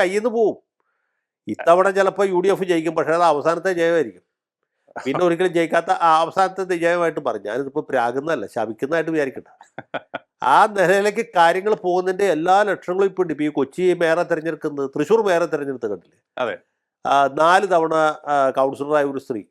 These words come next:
Speaker 1: തൃശ്ശൂർ നടക്കുന്ന എല്ലാ സമരത്തിന്റെ ജ-, മുൻപന്തിയിൽ കയറി നിൽക്കും. പോലീസിന്റെ അടി കൊള്ളാനും, ആ, ജനകീയ പ്രക്ഷോഭം നടത്താനും കോർപ്പറേഷൻ പിക്കറ്റ് ചെയ്യാനും ഒക്കെ നടന്ന ഒരു സ്ത്രീ, ലാലി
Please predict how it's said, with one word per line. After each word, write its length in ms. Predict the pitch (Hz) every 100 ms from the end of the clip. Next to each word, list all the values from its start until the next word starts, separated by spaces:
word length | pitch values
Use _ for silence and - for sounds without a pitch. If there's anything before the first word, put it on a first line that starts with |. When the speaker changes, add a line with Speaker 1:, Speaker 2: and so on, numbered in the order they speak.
| _ _ -
Speaker 1:
തൃശ്ശൂർ 280 | 127 151 156 156
നടക്കുന്ന 280 | 139 147 139
എല്ലാ 140 | 147 160 143
സമരത്തിന്റെ 440 | 135 135 131 135 139
ജ-, 120 | 131 127
മുൻപന്തിയിൽ 460 | 135 139 143 135 135 123
കയറി 160 | 120 113
നിൽക്കും. 180 | - - 127
പോലീസിന്റെ 440 | 127 131 127 131 120
അടി 160 | 123 131
കൊള്ളാനും, 300 | 110 117 - _ _ _ _ _ _ _ _
ആ, 80 | 123 123 120
ജനകീയ 280 | 123 131 147 147
പ്രക്ഷോഭം 360 | 127 127 131 131
നടത്താനും 320 | 113 117 127 - 131
കോർപ്പറേഷൻ 440 | 127 123 131 135 127
പിക്കറ്റ് 260 | 120 117 127
ചെയ്യാനും 220 | 120 127
ഒക്കെ 120 | 165 170
നടന്ന 180 | 170 196
ഒരു 80 | 175
സ്ത്രീ, 140 | 123 - _ _ _ _ _ _ _ -
ലാലി 400 | 127 160 196